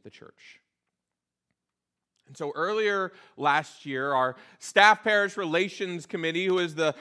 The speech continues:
primary committee in our church tasked with evaluating our staff and myself, your pastor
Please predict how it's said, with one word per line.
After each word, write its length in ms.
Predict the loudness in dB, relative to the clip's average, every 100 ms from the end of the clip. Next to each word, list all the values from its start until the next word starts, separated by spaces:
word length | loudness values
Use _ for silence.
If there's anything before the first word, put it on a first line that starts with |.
| -12
primary 500 | -2 4 4 4 0
committee 300 | -2 -4 -4
in 80 | 0
our 120 | 0
church 340 | -2 -4 -6 -8
tasked 480 | 0 4 4 2 -4
with 200 | -4 -6 -10 -6
evaluating 920 | 2 4 6 4 -2 -2 0 -2 -2
our 180 | -2 -4
staff 560 | -4 0 2 4 2 -2
and 380 | -6 -4 -6 -8 -8
myself, 640 | -6 -6 -2 0 0 -2 -6
your 160 | -6
pastor 680 | -4 -4 -4 -6 -6 -4 -6